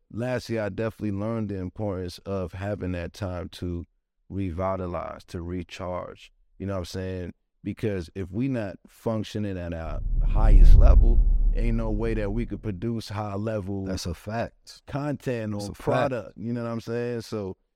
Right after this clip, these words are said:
Speaker 1: you gotta take that time to go sit in the sun or to just go, you know, have that stillness, and so you can return with that hundred percent, that hundred and ten percent energy that you need.
Speaker 2: That for me was like,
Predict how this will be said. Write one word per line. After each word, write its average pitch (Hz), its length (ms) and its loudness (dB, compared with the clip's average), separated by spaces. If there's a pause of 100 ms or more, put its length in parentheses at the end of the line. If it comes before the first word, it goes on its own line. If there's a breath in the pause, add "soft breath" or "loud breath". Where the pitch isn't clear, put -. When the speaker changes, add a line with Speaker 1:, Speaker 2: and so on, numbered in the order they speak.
(140)
Speaker 1:
you 101 80 -10
gotta 123 260 -4
take 110 280 -6
that 101 200 -6
time 98 420 -6
to 85 140 -12 (480)
go 113 160 -4
sit 110 260 -6
in 104 100 -6
the 98 80 -6
sun 113 400 -6
or 95 120 -6
to 90 120 -8
just 95 220 -10
go, 101 340 -6 (120)
you 117 100 -6
know, 113 120 -4
have 101 260 -8
that 98 200 -10
stillness, 107 680 -8
and 90 340 -10 (220)
so - 120 -8
you 107 100 -4
can 95 140 -8
return 101 520 -6
with 92 200 -8
that 92 260 -8 (120)
hundred 104 380 -8
percent, 101 380 -10
that 92 140 -10
hundred 120 260 -6
and 92 120 -8
ten 147 220 -8
percent - 400 -10
energy 92 420 -10 (500)
that 98 220 -8
you 107 100 -6
need. 92 300 -8 (140)
Speaker 2:
That 147 180 0
for 143 120 -8
me 165 180 -4
was 151 180 -4
like, 135 280 -4